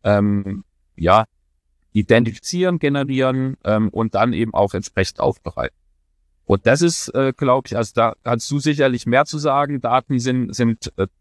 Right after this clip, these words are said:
ist, sind dein Thema und deine Begeisterung. Ähm, und ich glaub, da kommen wir ja dann auch ganz wunderbar zusammen, weil, also ich find's einfach super schön, wie du für dieses Thema Daten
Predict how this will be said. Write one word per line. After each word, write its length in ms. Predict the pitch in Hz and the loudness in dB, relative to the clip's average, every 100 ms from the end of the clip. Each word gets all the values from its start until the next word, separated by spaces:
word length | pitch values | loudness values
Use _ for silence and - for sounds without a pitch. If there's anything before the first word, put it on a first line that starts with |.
| _ | _
ist, 200 | 117 - | -6 -2
sind 220 | 135 123 | 0 2
dein 220 | 117 123 131 | 4 2 2
Thema 360 | 139 143 156 | -4 -2 0
und 260 | 147 127 117 | 0 -2 -2
deine 200 | 117 117 | -2 -2
Begeisterung. 800 | 120 120 156 - 151 151 156 165 _ _ _ _ | -2 0 -2 -4 -4 -2 -2 -8 _ _ _ _
Ähm, 200 | 120 123 | 2 2
und 320 | 127 127 123 - | 2 0 -2 -6
ich 140 | - - | -10 -2
glaub, 180 | 131 - | 0 0
da 100 | 127 | -2
kommen 240 | 147 147 | 0 0
wir 80 | 147 | 2
ja 60 | |
dann 120 | 127 117 | 0 -2
auch 120 | 123 | -4
ganz 220 | 127 123 | -4 -4
wunderbar 400 | 131 135 123 123 | -4 -2 0 -2
zusammen, 420 | - 120 131 160 | -2 -2 2 2
weil, 200 | 131 120 | 0 -2
also 200 | - 123 | -2 -4
ich 100 | 127 | -4
find's 240 | - 151 - | -2 -2 0
einfach 280 | 131 135 120 | 0 0 -2
super 320 | - 170 147 | -4 -2 -2
schön, 340 | - 151 160 | 0 0 0
wie 80 | 139 | -4
du 120 | 135 | -6
für 160 | 127 131 | -6 -8
dieses 240 | 127 120 | -10 -14
Thema 480 | - 143 165 147 139 - _ | -2 2 4 4 2 -4 _
Daten 540 | - 143 208 - 139 | -2 0 0 0 -2